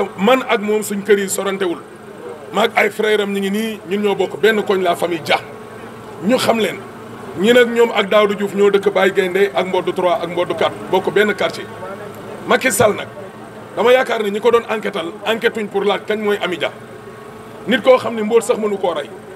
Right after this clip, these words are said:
Une femme boo xam ne sociale, suñu koñ nin loolu dong lañ ko fa xamee. Su dee nag réew mi dem nañ léegi bay tere ku reetaan, jël Ousmane Diagne tëj ko ci kaso bi. Réew mi dem nañ léegi bay tere kuy revue de presse, jël Papito tëj ko.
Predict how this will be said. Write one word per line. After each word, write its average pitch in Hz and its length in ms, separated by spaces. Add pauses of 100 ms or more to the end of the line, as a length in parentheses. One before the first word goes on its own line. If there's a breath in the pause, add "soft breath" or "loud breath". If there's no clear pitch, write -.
(580)
Une 247 160
femme 240 380
boo 220 160
xam 226 220
ne 214 100
sociale, 233 540 (340)
suñu 226 240
koñ 220 160
nin 202 160
loolu 202 180
dong 220 200
lañ 190 100
ko 165 100
fa 160 80
xamee. 135 220 (800)
Su 254 140
dee 269 120
nag 262 160
réew 247 220
mi 220 80
dem 233 160
nañ 233 120
léegi 214 260
bay 233 200
tere 262 380 (1000)
ku 208 80
reetaan, 202 340 (800)
jël 220 160
Ousmane 202 300
Diagne 185 180
tëj 196 140
ko 196 100
ci 180 80
kaso 160 220
bi. 113 60 (760)
Réew 262 260
mi 247 120
dem 247 140
nañ 247 120
léegi 233 240
bay 233 160
tere 254 400 (100)
kuy 233 140
revue 226 160
de 214 80
presse, 202 400 (680)
jël 220 160
Papito 214 380
tëj 196 160
ko. 190 160